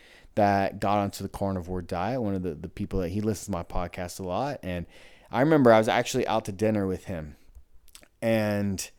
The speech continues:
I ordered a steak. All I got was a steak at this restaurant. And he was kinda blown away. He was like, "Hey, like,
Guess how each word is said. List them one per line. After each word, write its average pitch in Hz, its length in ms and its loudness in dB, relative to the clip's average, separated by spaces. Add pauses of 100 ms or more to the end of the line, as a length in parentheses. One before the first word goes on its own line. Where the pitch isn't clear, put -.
(720)
I 110 280 2
ordered 101 640 0 (600)
a - 80 -8
steak. - 680 -6 (100)
All 107 260 4
I 123 100 6
got 110 220 4
was 92 160 -4
a 85 60 -8
steak - 420 -4
at 82 120 -8
this 85 180 -10
restaurant. - 440 -6
And 90 80 -12
he 117 80 -2
was 143 100 -2
kinda 165 200 -2
blown 139 280 4
away. 127 320 4
He 95 120 -4
was 101 180 -4
like, 92 360 -2
"Hey, 147 220 -4
like, 90 360 -2